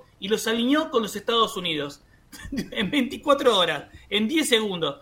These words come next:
O sea, eso es muy frívolo. Es, o sea, que alguien haya cambiado de postura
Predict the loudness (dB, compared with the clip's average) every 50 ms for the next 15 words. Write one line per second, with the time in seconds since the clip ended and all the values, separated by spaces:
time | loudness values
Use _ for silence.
0 | -20 -20 -20 _ -6 0 0 0 2 4 2 2 2 0 -2 0 0 2 2 2
1 | 0 0 0 2 4 4 4 4 4 2 0 0 -4 -6 -8 _ _ _ _ _
2 | -10 -10 -10 -10 -12 -16 -6 -2 -2 -2 -2 -2 -4 0 0 0 2 2 0 0
3 | 0 -2 0 0 -2 0 0 -2 2 2 2 2 0 -2 -2 -6 -8 -4 -2 0
4 | 2 2 2 0 -2 -8 -14